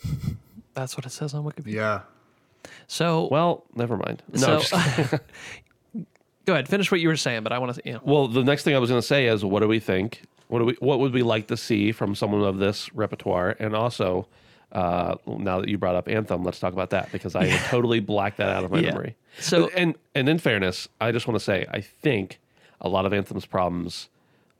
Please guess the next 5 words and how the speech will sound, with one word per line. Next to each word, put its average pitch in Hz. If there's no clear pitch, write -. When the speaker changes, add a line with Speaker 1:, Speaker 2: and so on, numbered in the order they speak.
Speaker 3:
were 87
E 101
A, 87
Speaker 1:
Yeah. 151
Speaker 3:
not 104